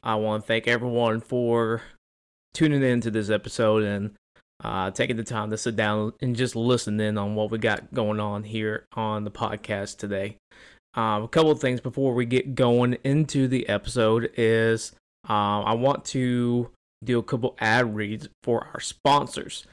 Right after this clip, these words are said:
starting with the D O Y S C, the Department of Young Strength Coaches. This group is designed for young strength coaches wanting to go into the field of strength conditioning, whether that's C S C S prep,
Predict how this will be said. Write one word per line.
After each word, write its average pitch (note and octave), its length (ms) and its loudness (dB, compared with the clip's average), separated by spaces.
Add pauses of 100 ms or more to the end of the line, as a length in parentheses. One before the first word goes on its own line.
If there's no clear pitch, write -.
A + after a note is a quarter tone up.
(200)
starting D#3+ 440 2
with C#3+ 200 0
the B2 80 -12
D C3+ 280 4
O B2+ 80 8
Y A2 340 4
S A2 100 -4
C, G#2+ 320 -4
the G#2 120 -4
Department C3 600 2
of C#3 160 2
Young B2 240 2
Strength G2 340 -4
Coaches. - 540 -8 (500)
This C3 200 0
group D3 260 0
is C3+ 100 -4
designed A#2+ 640 2
for A#2 400 4 (260)
young B2 280 2
strength C3+ 320 0
coaches D3 480 0
wanting A#2 280 2
to B2 60 2
go A#2+ 120 6
into A#2+ 200 -2
the A2+ 80 -2
field A2+ 300 2
of G#2+ 80 0
strength A2 280 -2
conditioning, G#2+ 540 -4 (340)
whether B2 240 4
that's C3+ 240 2
C B2 240 2
S A2+ 120 2
C A2+ 140 0
S G#2 140 0
prep, - 420 2